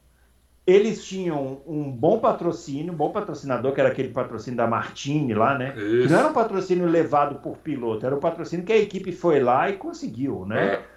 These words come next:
Speaker 2: É, é.
Speaker 1: E eles tinham o Valtteri Bottas, que, que,
Speaker 2: E o Felipe
Speaker 1: é,
Speaker 2: Massa.
Speaker 1: vinha surgindo, é, jovem, né, e tal, eles apostaram no talento ali do Valtteri Bottas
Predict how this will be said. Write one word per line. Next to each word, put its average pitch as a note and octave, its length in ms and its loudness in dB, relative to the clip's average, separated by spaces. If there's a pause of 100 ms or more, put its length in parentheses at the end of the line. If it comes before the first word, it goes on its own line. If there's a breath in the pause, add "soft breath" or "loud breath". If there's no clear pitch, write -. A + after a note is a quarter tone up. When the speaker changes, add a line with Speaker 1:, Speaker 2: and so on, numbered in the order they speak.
(100)
Speaker 2:
É, - 120 -12
é. - 80 -10 (120)
Speaker 1:
E A3+ 120 6
eles A#3+ 300 8
tinham F#3 400 2
o E3 140 4
Valtteri F#3 480 4
Bottas, D#3+ 600 -2
que, D#3 400 -2
que, C#3 220 -6
Speaker 2:
E F3+ 60 -2
o G#3 60 -4
Felipe - 380 6
Speaker 1:
é, - 40 0
Speaker 2:
Massa. A#2+ 460 6 (220)
Speaker 1:
vinha D#3 260 4
surgindo, C#3 1000 0
é, A2+ 140 0
jovem, D3 580 6
né, F#3 220 -2
e F#3+ 80 -6
tal, E3 400 4
eles B2+ 260 -8 (240)
apostaram C3+ 640 0
no C3 100 -8
talento B2 460 -2
ali A#2+ 120 -8
do A#2 120 -8
Valtteri A#2+ 360 -2
Bottas C#3 560 -2